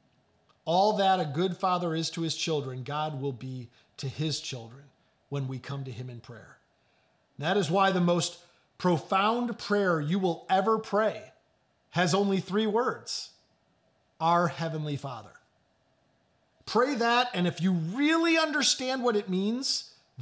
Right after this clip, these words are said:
that is the prayer, and everything else that comes after is just the P S. It's just the rest. Because if we truly understand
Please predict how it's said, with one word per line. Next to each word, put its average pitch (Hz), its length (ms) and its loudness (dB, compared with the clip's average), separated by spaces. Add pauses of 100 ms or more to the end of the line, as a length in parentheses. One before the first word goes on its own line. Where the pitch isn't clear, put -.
that 285 320 2
is 190 140 0
the 170 100 -2
prayer, 170 500 -2 (300)
and 185 160 -2 (120)
everything 277 460 0
else 269 160 4
that 214 140 -2
comes 220 240 2
after 247 440 0 (120)
is 175 120 0
just 208 240 0
the 196 60 -4
P 196 240 0
S. - 460 -4 (1300)
It's 170 220 0
just - 500 0
the 185 100 4
rest. - 580 2 (1080)
Because 180 260 4
if 190 120 -2
we 233 120 4
truly 269 420 0
understand 214 800 2